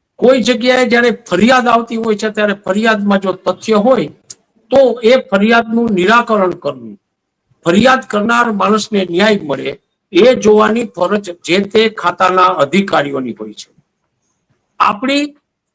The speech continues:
ફરિયાદ નિવારણ સમિતિ પણ કાર્યરત છે, જે દરેક જિલ્લા કક્ષાએ અને તાલુકા કક્ષાએ જે તે અધિકારીઓ દ્વારા સમયાંતરે એની બેઠકો પણ થતી હોય છે. પણ આવી સ્થિતિ વચ્ચે જ્યારે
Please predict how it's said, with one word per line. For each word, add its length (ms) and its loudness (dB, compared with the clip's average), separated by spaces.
ફરિયાદ 420 2
નિવારણ 420 4
સમિતિ 480 -4
પણ 280 -4
કાર્યરત 600 -2
છે, 200 -2
જે 140 0
દરેક 440 4
જિલ્લા 300 0
કક્ષાએ 540 -4
અને 260 0
તાલુકા 480 -2
કક્ષાએ 600 -4
જે 220 2
તે 120 0
અધિકારીઓ 640 0
દ્વારા 420 -4
સમયાંતરે 680 2
એની 160 2
બેઠકો 420 -2
પણ 160 -6
થતી 300 -12
હોય 220 -14
છે. 160 -18
પણ 520 0
આવી 240 0
સ્થિતિ 340 -2
વચ્ચે 340 0
જ્યારે 640 0